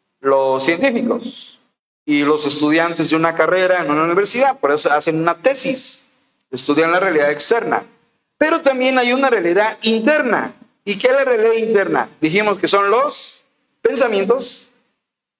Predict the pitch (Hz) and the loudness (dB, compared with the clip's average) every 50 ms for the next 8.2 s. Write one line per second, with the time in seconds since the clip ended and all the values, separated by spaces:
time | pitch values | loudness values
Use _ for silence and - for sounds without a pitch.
0 | _ _ - 277 254 233 208 180 180 175 175 190 226 226 - - - - _ _ | _ _ -4 -2 0 0 2 2 2 2 2 0 0 -2 -6 -12 -16 -18 _ _
1 | _ _ _ _ _ _ _ 151 156 151 170 165 165 160 156 160 214 240 294 339 | _ _ _ _ _ _ _ -4 -2 0 0 0 0 0 0 2 2 2 2 0
2 | 349 320 254 - - - 160 156 160 247 240 170 185 214 - - 320 311 320 311 | 0 -2 -2 -2 -2 -2 -2 -2 -2 -2 0 0 0 0 0 0 0 0 -2 -4
3 | - _ _ _ _ _ _ _ - 220 233 262 262 247 226 - - 180 - - | -10 _ _ _ _ _ _ _ 0 0 2 2 2 2 0 0 -2 -2 0 0
4 | 208 208 220 214 220 226 220 - - - - - - - _ _ _ _ _ _ | 2 2 2 2 2 0 0 -2 -4 -6 -6 -8 -10 -16 _ _ _ _ _ _
5 | - 139 139 - 160 156 - 208 214 214 208 208 214 202 202 202 202 - - - | -4 -2 0 0 0 0 2 0 0 0 2 0 0 0 0 -2 -6 -8 -10 -12
6 | - _ _ _ _ _ _ _ _ _ _ _ _ _ - 151 147 143 135 139 | -16 _ _ _ _ _ _ _ _ _ _ _ _ _ -2 0 0 0 0 0
7 | 147 143 147 151 147 147 147 147 147 - 196 202 202 196 196 185 185 185 185 - | 0 2 2 2 2 0 0 0 0 2 2 2 2 2 0 0 0 -2 -4 -6
8 | - - - - | -8 -8 -10 -16